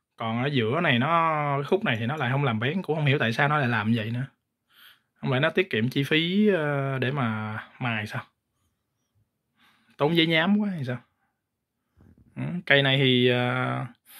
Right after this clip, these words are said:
thường là người ta gắn lên trên cây súng M mười sáu á. Ừ, rất là dày nha. Lưỡi dày cui à.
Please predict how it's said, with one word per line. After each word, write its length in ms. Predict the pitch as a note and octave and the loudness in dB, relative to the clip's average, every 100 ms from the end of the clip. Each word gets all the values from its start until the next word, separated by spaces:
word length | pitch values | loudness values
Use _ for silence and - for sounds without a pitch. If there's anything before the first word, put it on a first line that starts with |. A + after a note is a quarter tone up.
| - - - | -20 -20 -4
thường 220 | C3+ C3+ | 0 4
là 200 | C3+ C3 | 6 6
người 120 | C3+ B2+ | 4 4
ta 80 | |
gắn 240 | D3+ D#3+ A3 | 4 4 4
lên 120 | G#3 | 4
trên 180 | E3+ D#3 | 2 2
cây 100 | D#3+ | 2
súng 280 | F#3 G#3+ E3 | 4 2 2
M 140 | C3+ | 0
mười 100 | B2+ | 0
sáu 300 | E3+ E3+ A3 | 4 6 4
á. 80 | B3 - _ _ _ _ _ _ _ _ _ _ _ _ _ - _ _ _ _ _ | 2 -4 _ _ _ _ _ _ _ _ _ _ _ _ _ -20 _ _ _ _ _
Ừ, 60 | C#3+ E3+ - - | -4 -4 -6 2
rất 160 | - - | 4 6
là 80 | |
dày 300 | C#3+ B2 C3 | 6 6 4
nha. 180 | B2+ D3 _ _ _ - _ _ - | 2 -4 _ _ _ -20 _ _ -8
Lưỡi 220 | A#2 C#3 | -4 -2
dày 140 | E3+ | 0
cui 240 | - C#3+ | 0 2
à. 80 | C#3 | 0